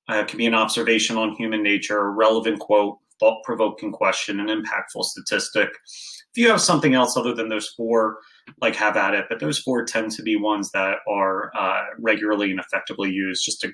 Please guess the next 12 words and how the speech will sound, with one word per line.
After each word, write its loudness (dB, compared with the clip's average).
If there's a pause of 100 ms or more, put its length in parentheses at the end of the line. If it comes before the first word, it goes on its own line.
(120)
grab -2
the -12
attention -6
of -6
the -8
viewer -2 (840)
in 0
a 0
short 0
paper -2
like -8
this. -6